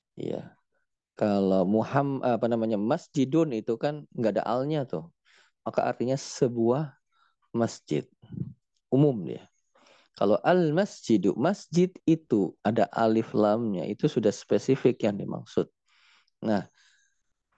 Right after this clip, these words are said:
ahadan itu nakirah, umum. Ya, nggak ada alif lam mudahnya, gitu, ya.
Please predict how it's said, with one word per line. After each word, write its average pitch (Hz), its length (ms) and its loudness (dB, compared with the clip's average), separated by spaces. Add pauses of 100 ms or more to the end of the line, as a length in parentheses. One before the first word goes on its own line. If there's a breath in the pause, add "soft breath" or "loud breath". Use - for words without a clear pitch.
(160)
ahadan 117 800 0 (160)
itu 170 160 2
nakirah, 120 560 -2
umum. 110 480 0 (480)
Ya, 92 240 -6 (240)
nggak 90 160 -4
ada - 80 -4
alif 101 240 -4
lam 113 240 -2
mudahnya, 95 400 -2
gitu, 90 380 -6
ya. - 20 -20